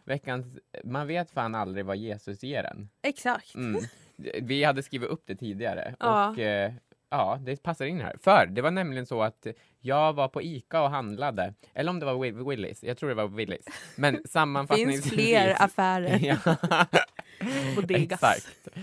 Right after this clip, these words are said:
Speaker 1: Eh, på en onamngiven, ja, bla, bla, bla. Men, och alla äpplen. För det är ju som sagt solstingssäsong och man behöver äta, bla, bla.
Speaker 2: Mm.
Speaker 1: Och alla äpplen har stripparnamn.
Speaker 2: Mm.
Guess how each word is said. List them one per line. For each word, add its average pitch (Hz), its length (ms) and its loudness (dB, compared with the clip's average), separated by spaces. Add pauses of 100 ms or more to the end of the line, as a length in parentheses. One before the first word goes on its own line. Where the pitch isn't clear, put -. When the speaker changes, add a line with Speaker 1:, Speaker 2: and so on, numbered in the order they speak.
(340)
Speaker 1:
Eh, 104 380 -2
på 131 180 -2
en 123 220 0
onamngiven, 113 1900 -4 (140)
ja, - 220 2
bla, 127 280 4
bla, 139 80 6
bla. 120 200 2 (240)
Men, 123 520 -2 (240)
och 135 280 -2
alla 156 380 0
äpplen. 127 840 -4 (260)
För 135 80 -2
det 131 120 -2
är 156 60 2
ju 165 100 0
som 143 160 -6
sagt 110 200 0
solstingssäsong 120 880 -4
och - 260 -6
man 98 120 -4
behöver 95 320 0
äta, 139 320 -2
bla, 98 240 -4
bla. 123 280 -4 (240)
Speaker 2:
Mm. 220 340 -14
Speaker 1:
Och - 160 -10
alla 139 220 -2
äpplen 143 340 -8
har 110 100 -6
stripparnamn. 123 840 -10 (160)
Speaker 2:
Mm. 233 300 -2